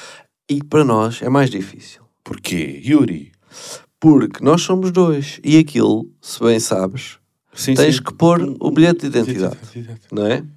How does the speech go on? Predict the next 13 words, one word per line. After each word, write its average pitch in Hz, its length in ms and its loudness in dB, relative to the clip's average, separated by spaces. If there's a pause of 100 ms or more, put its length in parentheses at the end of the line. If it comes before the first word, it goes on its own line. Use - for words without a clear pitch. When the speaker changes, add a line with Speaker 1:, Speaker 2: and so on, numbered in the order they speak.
(480)
Speaker 1:
E 131 160 2
eu, 151 160 6
inclusive, 117 720 -4
com 113 140 -6
os 107 140 -4
primos 113 440 -6
boy 104 420 0 (520)
do 107 120 -10
Instagram, 101 480 -6
já 101 140 -4
ten-, 101 280 -8
já 101 160 -2
pus, 98 400 -6